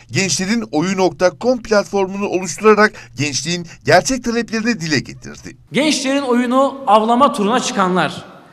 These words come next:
Speaker 2: bunca yıldır gençlerin karşı karşıya oldukları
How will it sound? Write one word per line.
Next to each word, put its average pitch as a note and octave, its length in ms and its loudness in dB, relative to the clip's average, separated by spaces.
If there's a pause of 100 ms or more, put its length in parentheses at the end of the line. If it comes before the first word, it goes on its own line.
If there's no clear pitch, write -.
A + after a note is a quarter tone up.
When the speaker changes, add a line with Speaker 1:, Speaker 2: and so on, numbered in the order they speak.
(320)
Speaker 2:
bunca C4 320 4
yıldır A#3 500 2 (380)
gençlerin A#3 540 -2
karşı G#3 440 0
karşıya F#3+ 400 0
oldukları F#3+ 640 -2